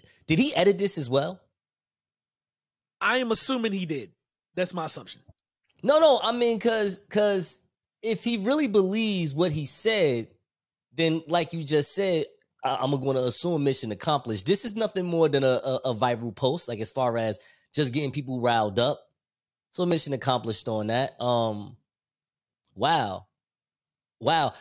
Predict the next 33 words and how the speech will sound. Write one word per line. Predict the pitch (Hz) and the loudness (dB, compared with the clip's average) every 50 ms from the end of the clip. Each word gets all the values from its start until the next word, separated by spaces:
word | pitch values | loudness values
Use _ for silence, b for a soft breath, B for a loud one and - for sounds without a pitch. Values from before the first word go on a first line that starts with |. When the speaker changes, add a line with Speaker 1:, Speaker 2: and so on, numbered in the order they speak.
| B B B B B B _ _ _ - | B B B B B B _ _ _ 0
Speaker 1:
That, | - 175 185 | 2 4 4
like, | 165 156 156 | 4 2 2
that, | 190 190 - | 0 0 4
like, | 170 185 185 - - _ _ _ _ _ _ _ _ _ _ _ _ _ _ _ _ _ | 2 2 2 2 -4 _ _ _ _ _ _ _ _ _ _ _ _ _ _ _ _ _
for, | - - - 220 220 208 - - | -10 0 4 6 6 6 4 2
for | - - 202 196 180 143 | -2 4 4 4 4 4
viral | 120 147 160 190 208 185 180 175 170 | 2 2 2 2 2 0 0 -2 -2
purposes, | - - 170 160 - 127 120 - 117 104 98 92 - _ - | 2 2 2 2 2 -2 -8 -6 -6 -6 -6 -6 -8 _ -2
it | 143 | -2
was | 135 127 123 104 117 | 0 2 0 0 0
a | 110 | -4
good | 92 110 117 113 98 | -2 -2 -2 -2 -4
take. | - - 107 87 - _ - | -6 -8 -8 -8 -8 _ 0
I | 143 180 190 | 2 4 4
don't | 180 165 | 4 4
like | 151 147 135 - | 2 0 0 -2
the | - 110 | -8 -14
take, | - - 104 95 - - _ _ _ - | -8 -8 -8 -8 -8 -12 _ _ _ -2
but | 131 139 | 0 2
it | 151 | 2
was | 135 135 113 | 2 2 0
a | 123 113 | 0 -4
good | 95 117 117 110 - | -2 -2 -2 -2 -4
take. | - - 92 78 - _ _ _ _ _ _ _ _ - | -6 -10 -10 -10 -12 _ _ _ _ _ _ _ _ -4
I | 120 | -2
mean, | 123 123 127 123 120 117 113 104 - _ _ _ _ _ _ _ - | 0 0 0 0 0 -2 -4 -6 -10 _ _ _ _ _ _ _ -6
I, | 151 165 175 | -4 0 0
I'm | 165 156 | 0 0
surprised | - 180 151 - 202 202 208 208 190 - | -2 -4 -4 0 2 2 2 2 0 -2
he | 196 170 | -2 0
didn't | 185 180 175 160 | 0 0 0 -2
put, | - - 180 170 170 - - | -2 0 0 0 0 0 -2
uh, | 147 139 135 131 | 0 2 2 0